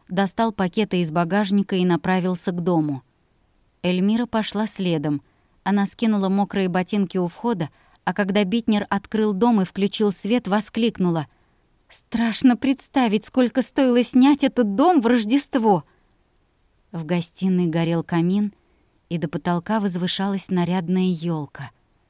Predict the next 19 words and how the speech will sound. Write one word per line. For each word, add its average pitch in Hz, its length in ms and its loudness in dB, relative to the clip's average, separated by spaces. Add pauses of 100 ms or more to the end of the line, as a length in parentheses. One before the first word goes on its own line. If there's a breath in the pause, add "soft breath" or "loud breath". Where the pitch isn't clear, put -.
(540)
Пол 233 240 0
был 214 240 0
накрыт 196 460 0
ворсистым 185 600 0
ковром, 190 560 0 (340 loud breath)
у 185 100 -4
стены 208 420 2
зелёный 202 400 2
диван 196 400 2
и - 20 2
много 190 320 2
подушек. 175 720 -4 (880)
Панорамное 165 720 2
окно 180 400 -2
с 185 140 -4
видом 180 300 0
на 175 100 0
заснеженные 170 720 0
горы, 160 420 -4